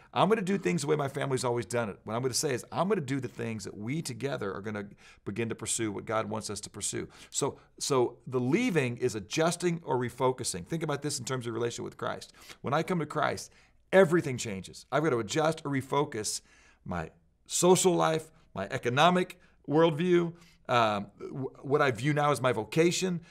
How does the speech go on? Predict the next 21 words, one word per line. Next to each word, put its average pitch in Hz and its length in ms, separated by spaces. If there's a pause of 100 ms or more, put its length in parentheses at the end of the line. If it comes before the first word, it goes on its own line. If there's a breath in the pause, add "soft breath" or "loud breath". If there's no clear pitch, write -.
(160 loud breath)
because 104 420 (160)
I'm 139 320
committed 117 440
to 98 60
Jesus, 98 560
whatever 123 400
I 110 60
do, 87 320
in 92 120
word 123 200
or 120 40
deed, 98 240
and 85 100
we 92 80
do 92 80
all 104 200
to 104 40
the 95 100
glory 95 220
of 82 100
God. 80 260